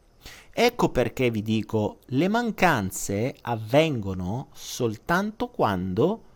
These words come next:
non siete appassionati di ciò che fate. Quindi quando non vi state godendo la vostra vita con quello che veramente amate.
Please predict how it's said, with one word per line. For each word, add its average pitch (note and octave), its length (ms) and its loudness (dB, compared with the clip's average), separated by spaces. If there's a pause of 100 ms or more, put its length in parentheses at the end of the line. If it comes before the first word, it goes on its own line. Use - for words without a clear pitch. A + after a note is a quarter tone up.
(320)
non G2+ 260 -6
siete F2+ 320 -4
appassionati F3 640 -6
di D3 80 -10
ciò - 100 -8
che F#3+ 140 -8
fate. - 420 -8 (720)
Quindi A2+ 300 -4
quando G#2+ 600 2
non F3+ 200 -2
vi A3 80 -4
state - 260 -6
godendo D3+ 340 0
la D3 40 2
vostra B2 300 -2
vita A#2 360 -4 (220)
con C3 240 -4
quello G2+ 460 2
che G2 300 -2 (200)
veramente G#2+ 680 0
amate. G2+ 640 -4